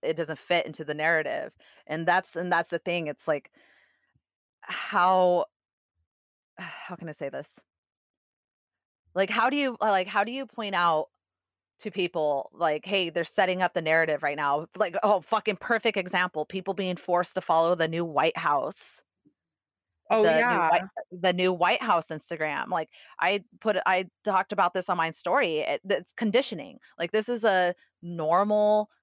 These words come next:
Speaker 1: marketing tactic that the more you see something, regardless if it's positive or not, the more you see of something, the more that you're gonna associate a positive connotation to it,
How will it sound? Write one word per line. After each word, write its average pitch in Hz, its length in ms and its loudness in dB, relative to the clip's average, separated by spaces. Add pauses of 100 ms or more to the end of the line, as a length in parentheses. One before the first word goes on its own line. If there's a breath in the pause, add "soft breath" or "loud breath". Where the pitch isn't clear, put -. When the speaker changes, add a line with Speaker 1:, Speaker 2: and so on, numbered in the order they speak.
(100)
Speaker 1:
marketing 175 640 0
tactic 156 540 -4 (240 soft breath)
that 165 300 0
the 185 100 -2
more 165 360 2
you 214 260 -2
see 185 680 -4 (380)
something, 160 680 -4
regardless 208 540 2
if 196 160 0
it's 170 180 -2 (100)
positive 180 500 2
or 156 80 -4
not, 151 240 -2
the 175 60 -4
more 180 260 2
you 226 180 0
see 233 280 0
of 180 100 0
something, 165 540 -6
the 165 80 -2
more 170 260 2
that 196 140 0
you're 175 80 -2
gonna 175 120 -2
associate 170 560 0
a 160 60 -2
positive 165 500 0
connotation 175 540 -2
to 160 120 -6
it, 143 120 0